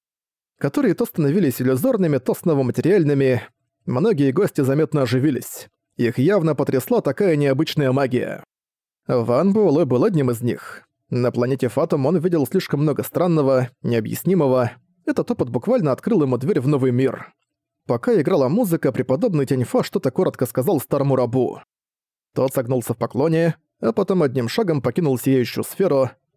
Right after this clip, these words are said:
Окинув взглядом округу, он мягко сказал: Изменение небесного Дао —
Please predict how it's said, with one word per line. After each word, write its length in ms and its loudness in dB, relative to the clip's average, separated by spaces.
Окинув 440 0
взглядом 340 0
округу, 480 2
он 280 0
мягко 280 0
сказал: 440 -2
Изменение 680 0
небесного 600 0
Дао — 480 2